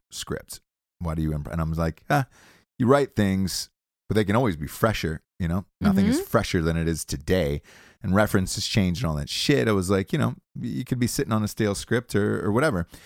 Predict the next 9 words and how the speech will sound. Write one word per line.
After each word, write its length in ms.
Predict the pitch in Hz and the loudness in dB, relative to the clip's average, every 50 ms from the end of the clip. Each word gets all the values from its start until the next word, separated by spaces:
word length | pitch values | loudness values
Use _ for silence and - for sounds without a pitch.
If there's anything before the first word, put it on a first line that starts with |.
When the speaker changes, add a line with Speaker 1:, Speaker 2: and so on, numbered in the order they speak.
| - - - _ _ | -20 -20 -20 _ _
Speaker 1:
And, 380 | - 95 98 101 104 104 104 104 | 0 2 2 2 2 2 2 4
uh, 460 | 107 104 101 101 101 98 98 98 92 - - _ _ _ _ _ _ _ _ - | 4 4 4 4 4 2 0 -2 -4 -8 -12 _ _ _ _ _ _ _ _ -2
the 140 | 107 110 117 | 0 2 2
one 220 | 117 131 139 139 | 2 2 2 2
guy 160 | 135 127 127 | 2 2 4
goes, 280 | 113 117 113 110 104 87 | 4 4 2 2 2 2
"Well, 220 | 107 123 135 139 | 4 4 4 4
you're, 280 | 139 131 127 123 117 - - | 4 2 2 0 0 0 2
you're, 300 | 110 117 127 113 - | 2 2 2 2 -2